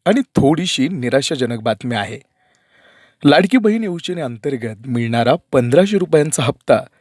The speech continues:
आता जवळपास आठ लाख लाभार्थी महिलांसाठी पाचशे रुपयांवरती आणण्यात आला आहे.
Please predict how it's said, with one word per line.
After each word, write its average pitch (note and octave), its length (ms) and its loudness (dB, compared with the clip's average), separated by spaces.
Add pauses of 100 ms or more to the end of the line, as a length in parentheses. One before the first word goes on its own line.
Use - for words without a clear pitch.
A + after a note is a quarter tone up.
(320)
आता D3+ 220 4
जवळपास C3 760 0 (100)
आठ E3+ 180 0 (100)
लाख D#3+ 280 -2
लाभार्थी B2 440 -2
महिलांसाठी B2+ 760 0 (640)
पाचशे B3+ 340 2
रुपयांवरती C3+ 600 0
आणण्यात B2+ 360 2
आला A#2 160 2
आहे. G#2+ 200 -8